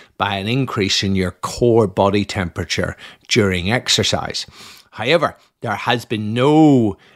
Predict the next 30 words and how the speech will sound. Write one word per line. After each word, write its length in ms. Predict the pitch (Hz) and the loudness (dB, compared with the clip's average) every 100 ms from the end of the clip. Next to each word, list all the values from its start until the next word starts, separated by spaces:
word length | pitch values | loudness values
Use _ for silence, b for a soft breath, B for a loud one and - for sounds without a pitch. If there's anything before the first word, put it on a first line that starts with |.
| b | b
um, 220 | 101 95 - | -4 -4 -4
information 840 | 123 104 107 101 98 - 98 90 90 | -4 0 0 0 0 -2 -2 -6 -2
so 220 | 113 104 | -2 -2
far 340 | - 95 95 | 0 0 0
on 160 | 92 95 | -4 -2
whether 320 | 110 110 98 | 0 0 -2
B 220 | - 110 | -2 -2
D 160 | 104 98 | 0 -2
N 120 | 95 | -2
F 480 | 95 - - - - B B - | -4 -4 -6 -10 -20 B B -8
can 840 | 117 113 123 113 95 92 147 180 | -2 2 2 0 -4 -4 -2 -2
be 280 | - 127 110 | -2 -2 0
released 680 | 104 104 101 101 - - - | 0 -2 -2 -2 -6 -8 -12
just 800 | - 123 127 135 139 - - - | -10 -6 -2 0 0 -2 -12 -6
by 580 | 120 110 104 101 98 90 B B B - | -2 -2 -2 -4 -6 -10 B B B -4
increases 540 | 127 120 110 117 - 98 | 0 0 2 0 0 -2
in 160 | 95 | -4
core 220 | - 110 95 | -2 -2 0
body 320 | 104 95 95 | 0 0 -2
temperature 420 | 113 92 - 104 | -4 -4 -6 -4
that 180 | 101 95 | -4 -2
are 160 | 95 - - | -4 -8 -2
independent 960 | 127 131 120 104 - 110 104 101 101 - - | 2 2 2 0 -2 -2 0 0 0 -4 -4
of 180 | 101 95 | -4 -2
exercise. 640 | 92 - - - - - - | -6 -4 -6 -4 -6 -6 -2
That's 240 | 110 - | -2 0
what 140 | 98 - | -4 -2
these 200 | 95 - | -4 -2
researchers 480 | 95 - 87 - | -4 -2 -6 -6
said. 200 | - 95 | -8 -8